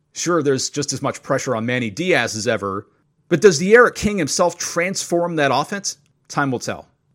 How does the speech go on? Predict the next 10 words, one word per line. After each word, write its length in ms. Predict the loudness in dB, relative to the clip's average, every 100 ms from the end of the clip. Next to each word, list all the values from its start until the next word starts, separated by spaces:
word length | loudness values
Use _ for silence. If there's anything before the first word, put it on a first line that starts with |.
| _ _ _ -4
Of 140 | 2
course, 260 | 4 4 4
last 280 | 2 2
year, 160 | 2 2
before 340 | 2 0 -2
he 380 | 0 -2 -2 -6 _ _ _ -6
announced 480 | -2 0 -2 -2
he 80 | 0
would 160 | 0 0
be 480 | -2 -2 -4 -6